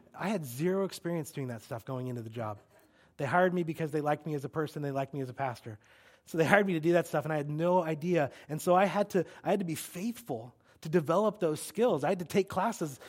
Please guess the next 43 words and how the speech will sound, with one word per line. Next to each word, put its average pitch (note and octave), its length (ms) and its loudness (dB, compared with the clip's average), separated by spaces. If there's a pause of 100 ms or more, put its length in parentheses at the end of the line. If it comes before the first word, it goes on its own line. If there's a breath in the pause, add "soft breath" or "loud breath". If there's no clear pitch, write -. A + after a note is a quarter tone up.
(140 loud breath)
and D#3 160 -2
do G#3 120 2
things F3+ 280 0
that D#3 80 2
I D#3 40 6
was D3+ 80 2
like, D3+ 160 -2
"This A3 140 -8
is G3 120 -6
boring. F3+ 440 -2
I C#3+ 100 0
hate E3 340 -4 (360 loud breath)
wrapping E3 400 2
cables D3+ 420 0
and C#3 120 -2
wires D3 320 2
and D3 80 -4
doing D#3 160 2
all," D3+ 140 2 (160 loud breath)
but E3+ 120 2
I E3 60 4
had F3+ 240 4
to G3 60 0
be F3+ 100 -4
faithful G3 500 -4
in D#3+ 120 -2
that D3 180 -4
season, F3 520 -6 (240 loud breath)
and E3 140 -2
I G#3+ 100 2
found G3 500 2 (160 loud breath)
that E3 80 -2
it F3 60 0
was F3 140 -4
so G3 560 -6 (180 loud breath)
beneficial E3+ 680 -4 (120)
to E3 80 -6
my C#3 140 -4
walk D3 420 -8 (140 loud breath)
with C3 140 -8
Jesus C3 380 -10
because C3 480 -8 (420 loud breath)
through G#3 360 2